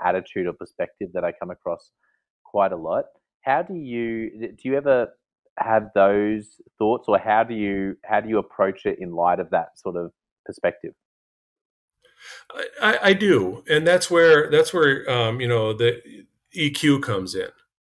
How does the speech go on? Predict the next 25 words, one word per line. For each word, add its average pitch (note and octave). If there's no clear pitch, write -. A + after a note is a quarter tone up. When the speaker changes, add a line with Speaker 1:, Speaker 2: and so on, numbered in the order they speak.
Speaker 1:
Mm. -
Speaker 2:
W-, C#3+
you D#3
know, C#3
know, D#3+
know F3+
your G3+
people, -
know, D#3+
know F3+
who F#3+
they D3
are, G#2+
um, A#2+
know, D#3+
know F3
what F3+
conversations C3+
you A#2+
can G#2+
have B2
with A#2+
them, F2
um, G#2+
and, A#2+